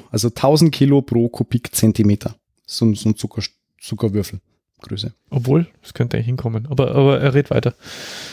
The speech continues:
Speaker 1: <clears throat> Jo, ähm, die Sonne, also dieser weiße Zwerg selbst besitzt jetzt keine innere Energiequelle mehr,
Speaker 2: Mhm.
Speaker 1: weil ja nichts mehr fusioniert, sondern leuchtet einfach nur noch. Und die Abstrahlung führt natürlich dann zu Wärmeverlust. Und nach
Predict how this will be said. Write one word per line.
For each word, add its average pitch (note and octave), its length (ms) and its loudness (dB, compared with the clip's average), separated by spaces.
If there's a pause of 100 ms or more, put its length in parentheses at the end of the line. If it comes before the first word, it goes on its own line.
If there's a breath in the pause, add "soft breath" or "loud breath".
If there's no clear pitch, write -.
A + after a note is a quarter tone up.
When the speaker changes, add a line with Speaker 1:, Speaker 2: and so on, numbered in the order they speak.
(200 loud breath)
Speaker 1:
<clears throat> - 20 2 (1120 loud breath)
Jo, D3+ 240 4 (420)
ähm, C#3 400 6 (320)
die E3 60 4
Sonne, F3 320 6
also D3 140 2
dieser D3+ 220 4
weiße C#3+ 260 2
Zwerg C#3+ 260 2
selbst - 560 -2
besitzt - 420 0
jetzt - 220 0
keine F3+ 340 4
innere E3 340 4
Energiequelle C#3 680 2
mehr, C3 220 4 (240)
Speaker 2:
Mhm. C3+ 380 2
Speaker 1:
weil B2 160 2
ja B2+ 260 2
nichts C#3+ 260 2
mehr D3 100 6
fusioniert, C#3+ 580 2 (220)
sondern C3+ 260 2
leuchtet B2+ 340 0
einfach A2+ 260 0
nur A#2+ 120 6
noch. D#3 200 2 (580 soft breath)
Und C#3 240 2
die E3+ 100 2
Abstrahlung E3 680 2
führt - 320 0
natürlich D3+ 320 2
dann C#3 140 2
zu B2 160 -2
Wärmeverlust. E3 600 2 (800)
Und C#3+ 180 -10
nach C3+ 460 -2